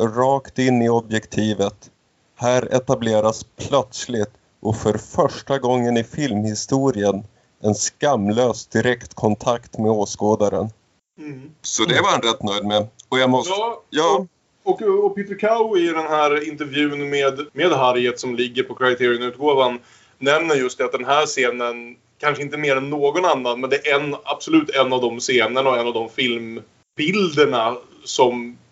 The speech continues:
Speaker 2: mest av allt inspirerade hela, liksom, franska nya vågen och i hur de vågade göra det. Liksom,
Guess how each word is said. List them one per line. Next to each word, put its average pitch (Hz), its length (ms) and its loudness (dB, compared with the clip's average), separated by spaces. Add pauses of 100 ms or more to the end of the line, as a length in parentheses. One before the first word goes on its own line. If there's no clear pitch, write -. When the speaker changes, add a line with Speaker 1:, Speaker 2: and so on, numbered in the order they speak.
Speaker 2:
mest 143 300 0
av 135 100 2
allt 147 300 0
inspirerade 113 600 -2
hela, 113 340 -2
liksom, 107 240 -12
franska 113 320 -4
nya 117 180 -2
vågen 135 380 2
och 117 100 -4
i 113 60 -4
hur 113 180 -8
de 117 140 -4
vågade 113 360 -2
göra 120 260 2
det. 107 160 2 (480)
Liksom, 135 440 0